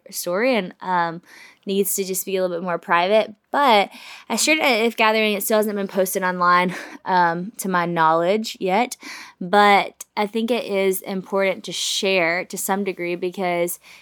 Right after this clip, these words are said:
I think sometimes we have this balance, Christian and I, where it's like, we want to share the hard stuff because we don't want you to think that our life is perfect, 'cause it in no way is.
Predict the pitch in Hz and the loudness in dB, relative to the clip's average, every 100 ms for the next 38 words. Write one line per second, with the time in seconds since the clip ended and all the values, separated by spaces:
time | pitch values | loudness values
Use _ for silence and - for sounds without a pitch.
0 | _ - 262 285 - 156 190 254 254 277 | _ -2 0 -2 -6 -10 -6 -2 0 2
1 | 247 220 208 190 190 175 170 160 175 156 | 2 2 4 2 2 -2 0 2 2 0
2 | - - - 180 196 180 180 170 160 170 | -4 -10 -12 -8 -4 -4 -2 0 0 0
3 | 170 151 - 175 160 151 _ - _ _ | -2 -2 -2 2 2 0 _ -20 _ _
4 | _ _ _ - 196 208 202 202 185 170 | _ _ _ -8 0 4 6 4 4 4
5 | 214 247 262 269 - 202 190 180 180 170 | 2 2 0 -2 0 4 4 4 4 2
6 | 175 - 175 156 156 - - 202 196 190 | 2 -2 0 2 0 -4 -6 -6 -2 -2
7 | 185 190 190 190 226 202 190 190 180 - | 0 0 2 0 0 -4 -4 -4 -4 -6
8 | 160 156 175 170 165 - 180 175 160 165 | -10 -8 -4 0 2 2 0 2 2 -2
9 | 160 - 175 165 147 170 160 170 170 160 | -10 -4 -4 -4 -6 -4 -4 -4 -6 -4
10 | 170 170 165 143 - 220 165 156 175 | -2 0 -2 -4 -4 -2 0 0 -6